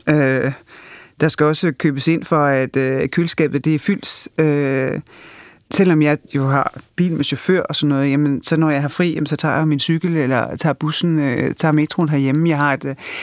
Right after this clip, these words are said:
et rejsekort. Øh, altså, lever et liv, som, som i hvert fald på nogle områder, selvom jeg er, altså, hyperprivilegeret, har en berøring med det liv, som de fleste lever.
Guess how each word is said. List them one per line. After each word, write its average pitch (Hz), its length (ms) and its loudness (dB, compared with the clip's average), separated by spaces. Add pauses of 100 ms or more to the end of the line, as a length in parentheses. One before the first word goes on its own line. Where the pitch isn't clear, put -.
(160)
et 147 160 0
rejsekort. 160 640 0
Øh, 147 160 2
altså, 156 200 0 (640)
lever 220 260 4
et 185 100 -2
liv, 214 180 0
som, 170 440 0 (140)
som 165 300 0
i - 60 2
hvert 190 180 2
fald 190 220 0
på 180 100 0
nogle 208 400 2 (300)
områder, 170 540 0 (120)
selvom 175 340 0
jeg 143 220 2
er, 160 120 0 (440)
altså, 143 200 0 (320)
hyperprivilegeret, 156 1000 0 (580)
har 170 380 2
en 156 140 2
berøring 175 560 0
med 165 120 2 (180)
det 175 140 2
liv, 170 200 -2
som 170 180 -2
de 147 120 -4
fleste - 380 -4
lever. 120 300 -2